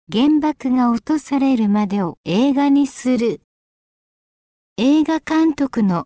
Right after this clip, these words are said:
大林信彦さんは、今までに四十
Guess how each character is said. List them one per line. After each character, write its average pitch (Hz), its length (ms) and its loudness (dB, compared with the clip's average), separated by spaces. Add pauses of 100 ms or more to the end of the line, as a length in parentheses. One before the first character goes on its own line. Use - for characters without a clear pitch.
(140)
大 262 260 0
林 285 520 0
信 190 200 0
彦 294 480 -6
さ 180 260 -8
ん 165 140 -6
は、 143 200 -8 (360)
今 233 320 2
ま 285 220 2
で 214 120 0
に 165 280 -2 (100)
四 294 320 2
十 311 160 0